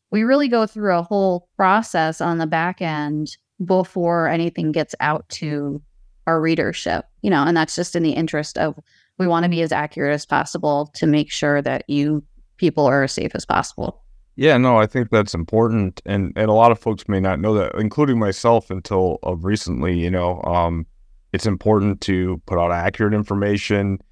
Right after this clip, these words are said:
Speaker 2: as well as, you know, um, interesting information. So having that board review that, um, for the accuracy portion is, is phenomenal.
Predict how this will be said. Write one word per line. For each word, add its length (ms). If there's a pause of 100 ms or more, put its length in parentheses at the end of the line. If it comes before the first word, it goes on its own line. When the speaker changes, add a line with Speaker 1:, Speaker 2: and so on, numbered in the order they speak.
(120)
Speaker 2:
as 200
well 280
as, 320
you 120
know, 420
um, 400
interesting 460
information. 640
So 400 (360)
having 340
that 180
board 380
review 400
that, 360
um, 500 (360)
for 80
the 140
accuracy 480
portion 480
is, 260
is 380
phenomenal. 640